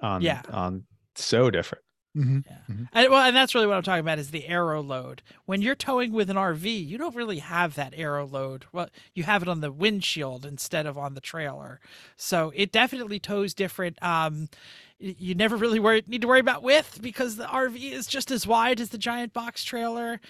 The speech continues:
Speaker 2: Um, the only really issues we have is it is a ginormous land train, and you need to, you, you need to be really careful because it, it, it takes up a lot of space, and a lot of these racetracks are on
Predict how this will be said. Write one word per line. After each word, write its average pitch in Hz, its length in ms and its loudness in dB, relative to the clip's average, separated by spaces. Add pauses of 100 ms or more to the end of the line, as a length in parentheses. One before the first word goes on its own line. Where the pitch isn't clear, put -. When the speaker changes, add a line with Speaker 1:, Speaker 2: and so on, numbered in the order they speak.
(260)
Speaker 2:
Um, 175 640 0
the 190 200 -4
only 262 380 0
really 240 540 -4
issues 240 420 -4
we 233 160 -4
have 233 440 -4
is 175 440 -6
it 240 220 -10
is 185 160 -4
a 180 100 -4
ginormous 180 840 -2
land 190 380 -4
train, 139 540 -8 (340)
and 165 340 -4
you 160 280 -6
need 180 400 -6
to, 160 640 -4 (360)
you, 170 160 -10
you 175 160 -6
need 208 220 -2
to 233 60 -2
be 214 100 -2
really 190 320 -2
careful 185 480 -2
because 143 340 -10
it, 175 220 -6
it, 170 300 -8
it 165 240 -10
takes 185 300 -8
up 180 160 -6
a 165 40 -4
lot 151 300 -6
of 180 80 -6
space, - 720 -6 (340)
and 156 380 -4
a 165 80 -4
lot 170 260 0
of 180 80 -2
these 170 220 -6
racetracks 180 680 -4
are 160 220 -4
on 160 500 -4